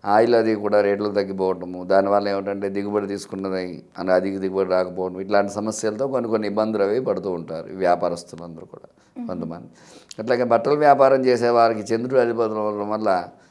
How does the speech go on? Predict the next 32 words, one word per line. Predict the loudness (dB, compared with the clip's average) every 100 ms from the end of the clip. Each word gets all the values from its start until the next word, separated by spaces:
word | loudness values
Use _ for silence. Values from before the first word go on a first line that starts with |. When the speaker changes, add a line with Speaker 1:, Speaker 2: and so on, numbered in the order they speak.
| _ _ -6
Speaker 1:
ఈ |
యోగదాయకంగా | 2 4 8 6 6 -2 -2
ఉంటుంది. | -2 -2 -8 -6
బట్టల, | -4 -4 -6 -4
బట్టల | -4 -2
వ్యాపారం | 0 2 4 2 0
చేసే | -4 -4 -2
వాళ్ళకి, | -2 -4 -8
వాళ్ళకి | -10 -10 -8
కొంచెం | -8 -6
బాగుంటుంది. | -4 -6 -8 -16 -18 -20 _ _ _ -4
అలాగే | 2 6 6 6 0
సినీ | -2 -4 2
పరిశ్రమ | 2 2 0 2
వాళ్ళకు | 4 4
కూడా | 0 -4
కొంచెం | -4 -4
మందకొండిగా, | -2 0 2 2 2 0 -2 -6 _
అంటే | -4 4 4 4 -2
స్పీడప్ | -8 0 4 6 4
వెళ్లకుండా | 2 2 0 0
స్లోగా | -2 4 6 8 6
వెళ్తూ | 4 2
ఉంటాయి, | -2 -4 -6
మెల్లమెల్లగా | -6 -2 0 0 2 4
జరుగుతూ | 4 2 0 -2 -8
ఉంటుంది | -12 -10
వారిది. | -8 -8 -8 -14 -16 -16
Speaker 2:
మ్మ్. | -12 -12
Speaker 1:
అంటే | -6 -2 0
ఏవైనా | 2 2 0
సరే | 0 0